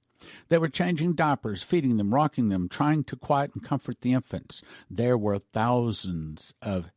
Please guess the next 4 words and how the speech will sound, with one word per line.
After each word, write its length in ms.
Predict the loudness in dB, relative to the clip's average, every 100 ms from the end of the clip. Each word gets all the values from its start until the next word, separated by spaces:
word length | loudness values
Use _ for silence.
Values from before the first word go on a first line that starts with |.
| -14
day-old 640 | -4 0 0 0 0 -2 -2
babies, 420 | -4 -2 -4 -4
new 180 | 0 0
converts 800 | 2 2 2 0 -4 -6 -14